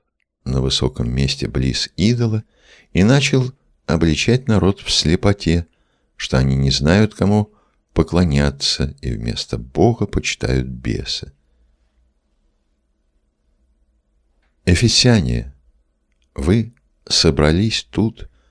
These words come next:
думая, что чтите богиню. Слепцы, вы поклоняетесь бесу вместо Бога». Толпа пришла в ярость.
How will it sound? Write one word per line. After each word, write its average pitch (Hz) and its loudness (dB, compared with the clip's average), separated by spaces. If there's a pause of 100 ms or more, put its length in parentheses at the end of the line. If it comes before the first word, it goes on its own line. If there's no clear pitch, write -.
(440)
думая, 113 4
что - 0
чтите - -2
богиню. 58 -4 (1160)
Слепцы, - -2 (840)
вы 67 0
поклоняетесь 71 0
бесу 85 0 (260)
вместо 60 -4
Бога». 65 -4 (420)
Толпа 65 0
пришла 62 0
в - -4
ярость. 92 0